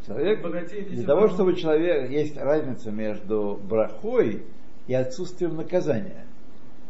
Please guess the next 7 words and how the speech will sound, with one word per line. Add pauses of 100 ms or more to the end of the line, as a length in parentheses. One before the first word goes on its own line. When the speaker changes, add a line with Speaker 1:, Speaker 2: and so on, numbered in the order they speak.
(380)
Speaker 1:
Тот,
кто
не
отделяет
десятину, (340)
получает
наказание.